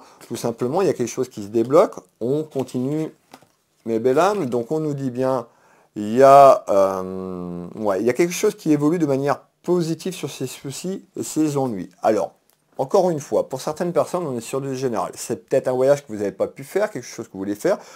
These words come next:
En tous les cas, il y a un déplacement de cette situation, des soucis, des problèmes dans votre maison, dans votre foyer,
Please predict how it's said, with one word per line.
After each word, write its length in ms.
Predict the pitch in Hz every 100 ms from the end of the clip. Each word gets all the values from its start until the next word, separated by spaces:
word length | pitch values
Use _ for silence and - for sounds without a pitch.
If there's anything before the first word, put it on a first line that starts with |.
| - -
En 140 | 113 120
tous 220 | - 208
les 160 | 175
cas, 280 | - 92 - -
il 120 | 107
y 60 |
a 60 | 110
un 80 | 110
déplacement 880 | 110 160 180 160 143 - 135 120 - _ _ -
de 160 | 139
cette 240 | 156 160 151
situation, 720 | 143 139 131 127 - 127 - -
des 200 | 127 170
soucis, 500 | 139 - - 143 107 -
des 260 | - 85 135
problèmes 440 | - 147 131 113
dans 100 | 104
votre 260 | 101 110 123
maison, 220 | 123 117
dans 140 | 104 92
votre 280 | 92 -
foyer, 480 | 95 - 104 160 269